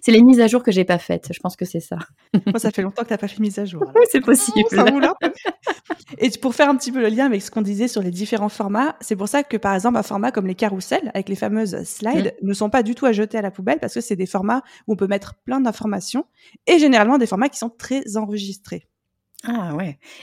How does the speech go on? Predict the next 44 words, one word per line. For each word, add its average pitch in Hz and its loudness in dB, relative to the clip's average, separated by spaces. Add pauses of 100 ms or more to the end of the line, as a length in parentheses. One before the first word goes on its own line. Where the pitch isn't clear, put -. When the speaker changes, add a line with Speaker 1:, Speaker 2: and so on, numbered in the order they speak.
Speaker 1:
Et 262 6
accessoirement 165 0
des 202 2
formats 156 -2
où 233 0
tu 139 -8
passes 185 -2
un 147 0
petit 143 -6
peu 175 -2
de - -18
temps, 233 0
parce - -8
que - -4
le 147 0
temps 175 -4 (300)
de 143 0
scro-, - -6
de, 139 -2
de 135 -2
passer, 160 -2
euh, 135 0
de, 131 -6
d'un 143 -6
slide 147 -2
à 135 0
l'autre, 175 0
nécessairement, 139 -6
tu, 135 -8 (340)
ce - -20
qu'on 147 -2
appelle 143 -2
le 143 -4
dwell 143 -4
time, 196 -4
le 147 -6
fameux 151 -6
dwell 143 -4
time, 147 -6
le 135 -6
temps 170 -6
que 156 -12
tu - -10
passes, 190 -6